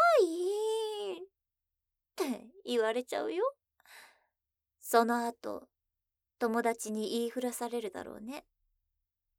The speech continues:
「あいつめちゃくちゃ早漏でさ」って。でも、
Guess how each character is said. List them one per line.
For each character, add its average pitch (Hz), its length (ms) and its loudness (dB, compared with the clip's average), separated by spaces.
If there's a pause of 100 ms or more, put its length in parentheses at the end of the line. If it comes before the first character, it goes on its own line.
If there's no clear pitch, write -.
(220)
「あ 220 220 8
い 226 120 0
つ - 180 -8
め 196 260 0
ち - 180 -4
ゃ 202 60 -4
く - 140 -16
ち - 140 0
ゃ 381 60 4
早 359 380 2
漏 330 220 -4
で 320 120 -2
さ」 - 180 -4 (340)
っ 240 60 -20 (560)
て。 - 160 -12 (2500)
で 277 120 -8
も、 226 200 -12